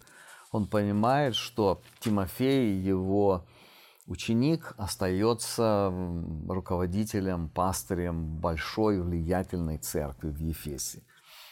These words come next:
И он дает ему наставление и говорит следующее: «А ты пребывай в том, чему научен, и что тебе вверено,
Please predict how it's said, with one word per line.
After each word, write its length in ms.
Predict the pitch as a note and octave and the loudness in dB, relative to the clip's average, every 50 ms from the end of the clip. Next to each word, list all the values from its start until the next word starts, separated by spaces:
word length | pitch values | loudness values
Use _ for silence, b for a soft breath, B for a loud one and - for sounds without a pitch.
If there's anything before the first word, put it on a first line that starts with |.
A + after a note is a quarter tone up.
| B B _ | B B _
И 100 | - A2+ | -6 -2
он 300 | A2 A2 C3 D3+ E3 D3+ | 0 2 2 2 2 4
дает 380 | B2 A2+ G#2+ A2 A#2+ B2 B2 B2+ | 4 4 4 4 4 2 2 0
ему 160 | A#2 A2 G#2+ | 0 0 0
наставление 1040 | G#2 G2+ G#2 - - - - G2 F#2 G2 G#2+ A#2 C#3+ F3 G3 G3 D3+ F2+ D2 C2 - | 0 0 -2 -2 -4 -2 -2 -2 0 0 0 0 0 0 0 0 -2 -4 -6 -8 -8
и 200 | - - A2+ G#2+ | -6 -4 -4 0
говорит 360 | G2+ G#2+ G#2 B2 C#3 C#3+ - | 2 2 2 2 0 0 -2
следующее: 680 | - - B2+ A#2 G2+ D#2+ - - - - - - - _ _ _ B B B B B B B B B B B B B B _ _ | -4 -2 0 0 0 -2 -4 -8 -10 -12 -14 -16 -18 _ _ _ B B B B B B B B B B B B B B _ _
«А 100 | - A2 | -4 -4
ты 260 | - - - F#3+ G#3 | -4 0 0 0 0
пребывай 600 | - - - C#3 B2+ A#2+ A2+ A#2 A2+ B2 C3+ C#3 C#3+ | 2 2 2 2 4 4 4 4 4 4 4 4 2
в 140 | - - | 0 -2
том, 260 | - - C#3 C#3+ C3+ B2 | -2 0 2 2 2 0
чему 400 | - - - B2 A#2+ B2 B2+ C3+ | -2 -2 0 2 4 4 4 4
научен, 680 | C#3+ D3 D3+ C#3 A2+ F#2+ F2 E2 - - G#2+ G2+ G#2 - - - _ _ | 2 2 2 2 2 0 0 -2 -6 -8 -10 -10 -10 -14 -18 -20 _ _
и 80 | - F#2+ | -6 -6
что 260 | F2 - - - B2+ | -6 -2 0 0 0
тебе 320 | B2 - C#3+ C3+ C3+ C3 B2 | 0 0 -2 -2 0 0 0
вверено, 680 | A2+ G#2+ F#2+ F#2 F#2 F2 E2+ E2+ E2 E2 E2 E2 D#2 | 0 0 0 2 2 2 2 2 0 0 -2 -4 -6